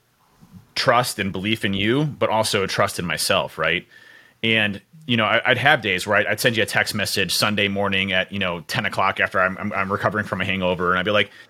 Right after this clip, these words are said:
"Dude, I, I went poker and I ate, you know, seven pieces of pizza, and I had, like, a, a ton of pretzels, and, you know, I ate, you know, drank seven beers or ten beers or whatever it ended up being, you know, and, and I, I, I went over my calories by three thousand, right?"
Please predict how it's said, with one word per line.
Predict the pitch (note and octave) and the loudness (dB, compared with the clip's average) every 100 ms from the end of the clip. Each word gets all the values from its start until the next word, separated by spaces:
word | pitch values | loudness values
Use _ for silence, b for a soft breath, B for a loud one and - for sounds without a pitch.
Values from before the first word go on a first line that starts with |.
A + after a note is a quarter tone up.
| B - | B -6
"Dude, | B2+ A#2 | 2 6
I, | A#2 A#2 | 6 6
I | B2 | 2
went | B2 B2+ | 2 0
poker | A#2 C3 B2 B2 A#2+ | 4 2 4 2 4
and | A2 | 4
I | G#2 G#2+ | 2 2
ate, | A#2 A#2+ A#2 - | 0 2 0 -2
you | A2+ | -2
know, | G2 | -2
seven | E2+ - - C3+ B2+ | -4 -2 2 4 2
pieces | C3 B2 A2+ | 0 -2 0
of | A2 | -2
pizza, | A2+ A2 A#2 G#2+ G#2+ | -2 0 4 6 4
and | G#2 G#2 | 2 0
I | F#2+ | 2
had, | G#2 G#2+ | 2 2
like, | G2 - - | 0 -2 -6
a, | - B B | -12 B B
a | - | -8
ton | - - D3+ | -4 0 2
of | C3 | 2
pretzels, | C#3 A#2+ - A#2+ A#2+ A#2 | 2 0 0 2 2 0
and, | - G#2 G2+ G2+ G2+ | -2 -2 0 0 -2
you | G#2+ | -2
know, | |
I | G2 | 0
ate, | A#2 B2+ - | 2 0 -4
you | A2 | -2
know, | A2+ | -2
drank | F#2+ B2+ A2+ | 2 2 4
seven | C3 A#2 A2 | 2 2 2
beers | A2 A2 | 2 2
or | F#2+ | 0
ten | - A#2+ | -2 0
beers | A2 A2+ G#2 | 0 0 0
or | |
whatever | G#2 A2 G#2 | 0 2 0
it | |
ended | G#2+ | -2
up | G#2 | 0
being, | G#2 G#2 G#2 B B B B | 0 0 -4 B B B B
you | C3 | 0
know, | B2+ B2 | 2 4
and, | C3 A#2+ | 2 2
and | B2 | 2
I, | A#2+ A2+ | 2 2
I, | A#2 F#2 | 0 2
I | |
went | C3 C#3 | 2 4
over | B2 | 4
my | A#2 | 2
calories | - A2+ A2+ | 2 0 0
by | A2+ G2+ | 0 0
three | - B2 | 0 -4
thousand, | A#2 G2 F2 D#2+ | 0 0 0 -4
right?" | F2 G2+ | 0 0